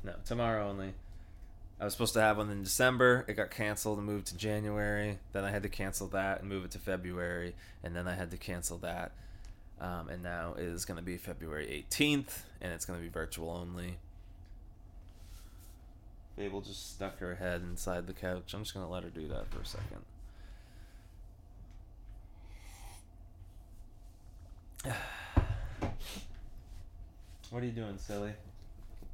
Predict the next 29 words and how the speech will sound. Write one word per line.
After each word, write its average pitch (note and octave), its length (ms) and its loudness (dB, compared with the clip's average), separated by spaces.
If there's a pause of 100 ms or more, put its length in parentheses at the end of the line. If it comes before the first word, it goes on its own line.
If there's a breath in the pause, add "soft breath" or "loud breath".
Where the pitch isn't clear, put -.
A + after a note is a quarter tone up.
(1200)
What C3+ 140 -2
are C3 40 0
you B2+ 200 2
doing, A#2+ 320 2 (100)
crazy G#2+ 360 -2
eyes? G#2+ 440 -2 (1900 loud breath)
She - 80 -6
doesn't F2+ 200 -4
know E2 80 -4
what E2+ 120 -6
she's E2+ 200 -8
doing. E2 280 -4 (2250 loud breath)
Um, D3 360 12 (560 loud breath)
yes, B2+ 380 8
uh, A#2+ 260 8
I A2+ 40 8
guess C#3 200 0
the A2+ 100 4
only A#2+ 240 4
other A2 140 2
thing A2 380 0
that G#2 180 2
I G2 80 4
wanted G2+ 340 2
to F#2+ 80 -2
talk C3 460 4
about G2+ 500 6 (1200 loud breath)
was G2+ 180 -6
that G2+ 460 0